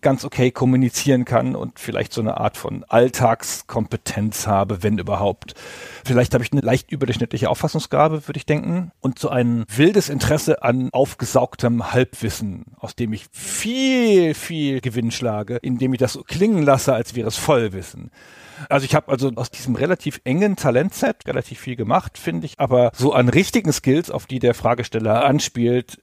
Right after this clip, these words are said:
hab ich gar nix. Ich kann kein Instrument spielen, ich hab gar kein handwerkliches Geschick. Ich bin nicht besonders gut in irgendeiner Sportart, ich bin jetzt auch nicht besonders gut in irgendeinem Spiel.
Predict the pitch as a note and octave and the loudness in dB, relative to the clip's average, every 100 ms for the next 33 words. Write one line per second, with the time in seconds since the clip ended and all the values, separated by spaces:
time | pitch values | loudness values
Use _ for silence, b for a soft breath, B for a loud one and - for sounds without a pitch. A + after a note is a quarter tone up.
0 | - A#2 G#2+ G2+ - A#2+ D3 F#2 - - | -6 -2 0 0 0 2 2 0 -6 -12
1 | - - G2+ - G2+ - - B2+ C#3 - | -12 -8 -6 -4 -2 -2 0 2 2 0
2 | B2 A#2 A2+ A2+ A#2 - - G#2+ - A2+ | 0 2 2 0 -2 -2 -2 0 2 2
3 | A#2 A#2+ A#2+ - C#3 - - E3+ - - | 2 2 0 0 -6 -6 -4 -4 -4 -12
4 | - - A#2 G#2 A#2+ A2+ A#2 - B2 A#2+ | -10 0 0 2 0 0 0 -2 -4 0
5 | B2 G2+ B2+ - C#3+ C#3 - C3 A#2+ B2 | -2 0 -2 0 2 2 2 2 4 2
6 | - - - G#2 G2 G#2+ F2 G#2+ A#2 A#2 | 0 -16 -6 -4 -4 -6 -8 -2 -2 -2
7 | A#2 A#2+ B2+ E3+ B2 - - D#3 E3+ D#3+ | -6 -2 -2 -2 -4 -4 -2 2 4 4
8 | D3 | 0